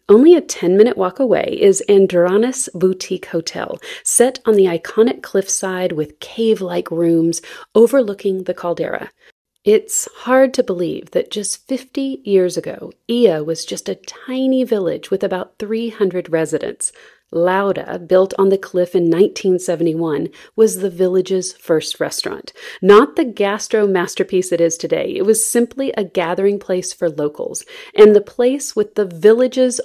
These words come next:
only telephone, hence its name, Lauda.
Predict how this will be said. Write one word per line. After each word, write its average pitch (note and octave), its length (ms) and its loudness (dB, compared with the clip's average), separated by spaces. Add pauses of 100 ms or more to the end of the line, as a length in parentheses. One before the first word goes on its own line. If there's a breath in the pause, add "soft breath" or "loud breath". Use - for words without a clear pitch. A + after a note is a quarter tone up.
only G3 520 2
telephone, - 640 -6 (360)
hence D#3+ 340 -4
its C#4+ 240 -8
name, E3+ 380 -2 (420)
Lauda. - 520 -6